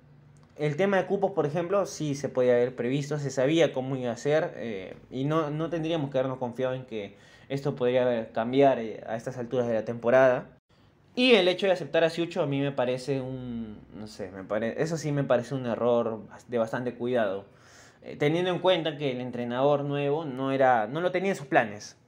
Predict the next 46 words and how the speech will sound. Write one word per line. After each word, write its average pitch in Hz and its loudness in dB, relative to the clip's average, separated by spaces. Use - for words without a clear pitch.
Y 165 6
gracias 208 8
a 190 6
esto 196 0
se, 120 -8
se - -6
nos 135 -4
puede 196 4
complicar 156 0
mucho 165 -2
más 156 0
fichar 151 4
o 156 -2
reforzarnos 143 -6
para 117 0
el, 107 -6
este 123 -4
torneo 120 -2
de 117 -4
clausura. 110 4
Torneo 160 4
de 160 -10
clausura 165 2
que 131 -6
ya 127 0
vimos 139 0
que 110 -6
encima 143 4
de 170 4
todo 196 2
no 151 -6
hemos 151 -4
comenzado 127 -2
con 131 -4
el 131 -6
pie 127 0
derecho, 151 4
hemos 120 -6
comenzado 123 -4
perdiendo 120 0
dos 117 -4
puntos 147 -2
porque 110 -6
sí, 123 -8
creo 120 0
que 117 -4